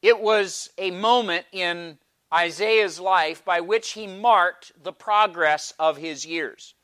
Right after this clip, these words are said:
Some of you might have events like this in your life. Uh, for me, and some of you maybe can identify with this, I remember very vividly the attacks on our country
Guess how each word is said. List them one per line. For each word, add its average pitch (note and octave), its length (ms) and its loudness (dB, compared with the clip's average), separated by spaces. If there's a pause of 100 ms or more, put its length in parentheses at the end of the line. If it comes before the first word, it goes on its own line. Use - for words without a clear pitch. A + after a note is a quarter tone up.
(640)
Some A3 280 -2
of D#3 100 -8
you F3+ 260 -4
might D#3+ 260 -4
have D#3 520 0 (480)
events E3+ 460 -6
like D3 260 -2
this C3+ 380 -8
in C3 140 -12
your B2+ 160 -4
life. A#2+ 460 -2 (560)
Uh, A#2+ 160 -6 (120)
for - 200 -8
me, F3 480 -6 (440)
and C3+ 180 -8
some F3+ 200 -8
of D3+ 100 -12
you D#3+ 300 -8 (160)
maybe D#3 560 -6
can D3+ 140 -14
identify D3+ 540 -6
with C#3+ 220 -8
this, D3 460 -8 (720)
I F#3 140 0
remember E3+ 720 -4 (640)
very G3 340 -4
vividly C#3 760 -12 (520)
the D3+ 160 -12
attacks F#3 520 -8
on D#3+ 140 -12
our D3+ 140 -8
country C3+ 640 -16